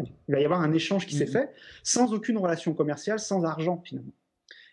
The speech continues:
Speaker 1: Et c'est ça que j'aime bien aussi. Alors bon, bien entendu, on va pas dire ici qu'il faut tout faire gratuitement, hein, c'est pas possible, il faut qu'on vive aussi.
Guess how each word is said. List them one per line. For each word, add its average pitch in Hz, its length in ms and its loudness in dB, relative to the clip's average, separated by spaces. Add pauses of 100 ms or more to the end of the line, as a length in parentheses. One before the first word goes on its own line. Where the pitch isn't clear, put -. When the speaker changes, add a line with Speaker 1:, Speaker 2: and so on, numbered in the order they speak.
Speaker 1:
Et 156 40 -2
c'est 170 100 -2
ça 233 180 2
que 202 60 0
j'aime 170 160 2
bien 175 140 4
aussi. 165 340 0
Alors 139 160 2
bon, 160 160 2
bien 135 280 -2
entendu, 190 560 0
on 147 60 -2
va 131 120 0
pas 165 140 2
dire 175 200 2
ici 196 480 0
qu'il 143 120 -6
faut 160 140 -2
tout 160 120 -4
faire 160 160 0
gratuitement, 170 640 0
hein, 135 440 0
c'est - 140 -12
pas 139 100 0
possible, 202 420 0
il 170 40 0
faut - 140 -2
qu'on 135 140 0
vive 131 180 0
aussi. 190 400 0